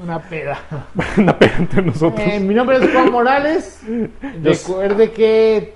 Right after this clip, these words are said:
Speaker 1: eh, vamos a estar aquí todos los días grabando cosas.
Speaker 2: Eh, ¿no? Yo soy Manuel Quesada. Muchísimas gracias por acompañarnos.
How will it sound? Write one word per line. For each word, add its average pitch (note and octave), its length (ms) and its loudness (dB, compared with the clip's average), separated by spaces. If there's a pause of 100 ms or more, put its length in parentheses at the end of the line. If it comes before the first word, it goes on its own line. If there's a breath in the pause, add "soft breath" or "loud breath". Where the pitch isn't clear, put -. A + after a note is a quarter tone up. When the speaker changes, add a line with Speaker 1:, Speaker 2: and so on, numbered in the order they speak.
Speaker 1:
eh, E3 460 0
vamos F3+ 280 -6
a - 20 -20
estar G3+ 240 -10
aquí G3 600 -4
todos A3 140 -8
los A3+ 80 -8
días C#4 220 -12 (800)
grabando E3 440 -6
cosas. A3+ 320 -10 (680 soft breath)
Speaker 2:
Eh, G#2 160 -4
¿no? C3+ 260 2 (420 loud breath)
Yo B2 120 -4
soy C3+ 120 0
Manuel D3 360 2
Quesada. E3 320 6
Muchísimas D#3 460 0
gracias D#3 300 2
por G#3 280 6
acompañarnos. F3 1120 2